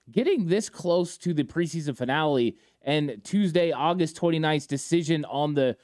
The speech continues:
forty-niners roster, felt like this was something that had to come out.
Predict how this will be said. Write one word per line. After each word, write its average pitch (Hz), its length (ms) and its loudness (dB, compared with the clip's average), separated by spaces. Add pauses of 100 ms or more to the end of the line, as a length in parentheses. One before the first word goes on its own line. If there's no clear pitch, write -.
(120)
forty-niners 151 800 0 (340)
roster, 139 560 0 (400)
felt 233 140 2
like 202 140 0
this 196 180 -2
was 190 100 0
something 175 380 0
that 131 140 0
had 139 280 0
to 131 60 0
come 120 280 0
out. 82 240 -6